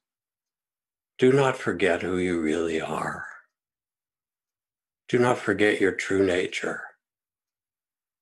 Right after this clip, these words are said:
And so we have these practices. You have them, I have them, we share them. And they open us to our true nature. They open the heart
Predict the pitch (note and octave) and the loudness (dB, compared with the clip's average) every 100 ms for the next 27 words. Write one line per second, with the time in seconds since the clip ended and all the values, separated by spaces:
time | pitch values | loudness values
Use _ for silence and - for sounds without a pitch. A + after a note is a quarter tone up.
0 | _ _ _ _ _ _ _ _ _ _ | _ _ _ _ _ _ _ _ _ _
1 | - A#2 - C#3 C#3+ C3+ C#3+ C#3+ D3 C#3 | -2 0 4 6 6 4 0 0 -4 -4
2 | - C3 B2+ - - - D2+ D2 - F#2 | -6 -4 -4 -2 -4 -4 -12 -12 -6 -2
3 | G2+ G#2+ G#2+ A2 A2+ - D#2 E2 F2+ G#2+ | 0 2 0 0 0 -2 -2 -4 0 0
4 | A2 A2+ F#2 F#2 - E2+ F2+ F#2 F#2 F#2+ | 2 0 -4 -4 -6 -4 -4 -4 -6 -6
5 | G2+ _ _ _ _ _ _ _ _ - | -12 _ _ _ _ _ _ _ _ -20
6 | - - _ - A#2 B2 A#2+ A#2+ D#3 - | -20 -20 _ 0 2 2 2 2 2 2
7 | A2+ D2+ - - - G2 F#2 - - G#2 | 0 0 -6 -10 -4 -2 -2 -4 -4 -2
8 | G2+ F#2 F#2+ - E2+ E2 - _ _ _ | 0 -2 -2 -8 -10 -14 -18 _ _ _
9 | _ _ _ _ _ F2 F2 G2 G#2 G2 | _ _ _ _ _ -6 -2 -2 0 -2
10 | E2 F2+ F#2 F2 - | -2 0 2 2 -2